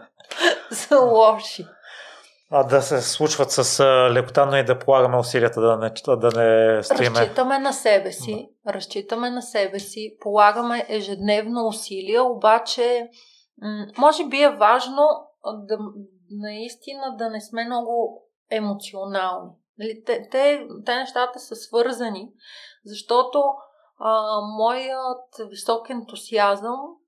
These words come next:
Speaker 1: често води до прегаряне. <laughs> Нали, не с различни измерения, разбира се, но като загубя вяра в нещо и, и го махам. А, но, а, те, то е като монетата.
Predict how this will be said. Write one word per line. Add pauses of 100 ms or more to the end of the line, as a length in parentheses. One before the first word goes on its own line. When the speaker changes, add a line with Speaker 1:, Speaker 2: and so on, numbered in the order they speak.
(200)
Speaker 1:
често
води
до
прегаряне. (180)
<laughs>
Нали,
не (140)
с
различни
измерения,
разбира
се,
но (760)
като
загубя
вяра
в
нещо (180)
и, (1120)
и
го
махам. (920)
А,
но,
а, (500)
те,
то
е
като
монетата.